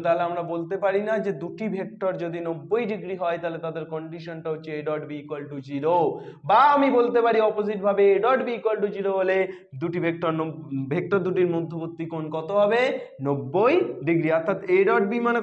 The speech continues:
কত পেয়েছি? A dot B মানে আমি পেয়েছি এ ওয়ান বি ওয়ান প্লাস এ টু বি টু প্লাস এ থ্রি বি থ্রি। তাহলে actually এ ওয়ান বি ওয়ান প্লাস এ টু বি টু প্লাস এ থ্রি বি three equal to কি পেয়ে গেলাম? শূন্য পেয়ে গেলাম। তাহলে আমাদের এইটা, এটা আমাকে খুব ভালোভাবে মনে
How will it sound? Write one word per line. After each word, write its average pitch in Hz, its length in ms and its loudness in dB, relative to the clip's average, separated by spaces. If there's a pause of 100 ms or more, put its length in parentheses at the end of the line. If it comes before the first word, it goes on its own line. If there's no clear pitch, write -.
কত 220 100 -2 (120)
পেয়েছি? 240 240 2 (120)
A - 100 8
dot 214 160 2
B - 20 -4 (120)
মানে 208 180 0
আমি 208 180 2
পেয়েছি 196 280 2 (160)
এ - 80 4
ওয়ান 180 140 4 (100)
বি 185 160 -2
ওয়ান 233 160 2 (440)
প্লাস 156 320 2 (220)
এ - 100 -4
টু 175 140 -2
বি 180 80 -2 (120)
টু 233 80 0 (460)
প্লাস 170 360 2 (280)
এ - 100 -12
থ্রি 156 200 -10
বি 135 140 -2
থ্রি। 135 200 -6
তাহলে 135 200 -2
actually 147 380 -6
এ - 60 2
ওয়ান 151 200 -2
বি 165 120 -4
ওয়ান 196 180 -2
প্লাস 156 160 -2 (100)
এ - 80 -8
টু 143 100 -4
বি 139 120 -6
টু 143 120 -12
প্লাস 131 160 -6 (100)
এ - 60 -6
থ্রি 127 140 -12
বি 120 100 -8
three 127 140 -10
equal 123 240 -10
to 127 120 -10
কি 147 140 -10
পেয়ে 185 180 -6
গেলাম? 226 240 2 (420)
শূন্য 285 320 6 (160)
পেয়ে 196 200 4
গেলাম। 165 200 4 (140)
তাহলে 180 320 2 (440)
আমাদের 190 280 2 (140)
এইটা, 196 180 4 (100)
এটা 233 200 2
আমাকে 214 200 2 (280)
খুব 247 100 -2 (140)
ভালোভাবে 202 480 0
মনে 185 120 -4